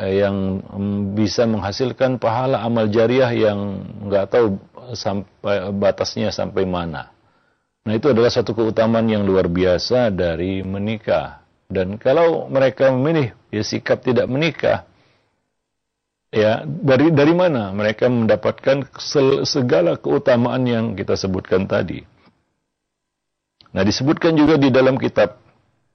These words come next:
As-Sahihain dari hadis Abu Hurairah radhiyallahu anhu. Dari Rasulullah sallallahu alaihi wasallam, beliau bersabda,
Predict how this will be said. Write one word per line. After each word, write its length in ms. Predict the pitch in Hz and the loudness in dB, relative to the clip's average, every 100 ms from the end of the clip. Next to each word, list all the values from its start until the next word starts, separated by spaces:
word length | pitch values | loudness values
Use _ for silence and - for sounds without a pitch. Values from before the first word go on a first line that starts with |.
| - - _ - | -20 -20 _ -4
As-Sahihain 720 | 113 - 123 127 110 143 110 | -2 2 4 4 4 2 2
dari 240 | 107 113 110 | 2 2 2
hadis 320 | 117 120 120 | 0 0 0
Abu 320 | 123 113 113 | 0 0 2
Hurairah 640 | 110 113 113 127 117 107 | 4 4 4 4 2 0
radhiyallahu 420 | 98 101 101 107 110 | 2 2 2 2 2
anhu. 480 | 135 110 104 - - _ _ _ _ _ _ _ _ | 0 -2 -6 -8 -14 _ _ _ _ _ _ _ _
Dari 320 | - 113 139 | 0 2 4
Rasulullah 560 | 123 113 143 113 110 120 | 4 2 0 2 4 2
sallallahu 640 | 113 107 101 107 117 107 | 0 -2 0 2 2 2
alaihi 240 | 98 98 101 | -2 -2 -2
wasallam, 720 | 95 - 131 139 139 131 - - | 0 0 2 2 2 -2 -10 -8
beliau 400 | 98 107 120 113 | -2 2 4 4
bersabda, 720 | 107 - 85 80 80 73 | 0 0 -4 -2 -2 -4